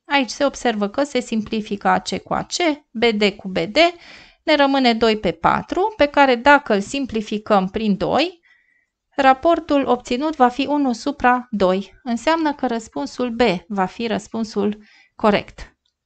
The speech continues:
Să vedem problema cinci. În figura alăturată, punctele distincte A, B, C și D sunt situate pe cerc, astfel încât arcele A B, B C, C D și A D sunt congruente.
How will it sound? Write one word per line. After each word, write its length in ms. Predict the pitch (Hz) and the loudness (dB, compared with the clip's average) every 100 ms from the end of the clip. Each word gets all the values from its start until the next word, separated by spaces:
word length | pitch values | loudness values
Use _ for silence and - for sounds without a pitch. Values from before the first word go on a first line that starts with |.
| _ _ _ | _ _ _
Să 120 | _ 294 | _ -4
vedem 500 | 269 254 285 285 - - - - _ | -2 0 -2 -2 -10 -20 -20 -20 _
problema 480 | - 254 262 254 240 | -2 0 2 2 0
cinci. 360 | - - 208 | -2 -8 -8
În 140 | - 262 | -8 -6
figura 340 | 269 247 240 | -4 0 2
alăturată, 560 | 214 190 190 269 330 285 | 4 2 0 0 0 -2
punctele 460 | 285 277 247 233 | -2 -4 -2 -2
distincte 500 | 214 214 208 233 214 | -2 -4 -6 -6 -2
A, 80 | 208 | 0
B, 120 | 202 | 0
C 260 | 196 - 190 | -4 -4 -6
și 260 | 185 - 196 | -4 -6 -2
D 120 | 226 | 2
sunt 320 | 330 320 247 | 2 0 -4
situate 440 | 220 214 240 214 | -4 0 0 0
pe 140 | 196 175 | -4 -6
cerc, 420 | - - 311 311 | -2 2 2 4
astfel 340 | 254 247 233 | 0 0 -2
încât 320 | 208 208 208 254 | -2 0 0 2
arcele 480 | 247 208 196 180 - | 2 2 -4 -4 2
A 140 | 254 | 2
B, 140 | 220 185 220 311 | 4 2 2 0
B 120 | 226 | 0
C, 500 | 220 208 - 214 - - | 0 0 0 -2 -2 -4
C 140 | - | -4
D 140 | 214 214 202 | -2 0 0
și 220 | - 196 | -2 -4
A 180 | 202 196 | -2 -2
D 100 | 302 359 - - _ _ | 0 -4 -6 -20 _ _
sunt 320 | - 339 359 | -4 -2 -2
congruente. 800 | - 311 302 269 185 190 202 | 2 2 4 2 2 0 -4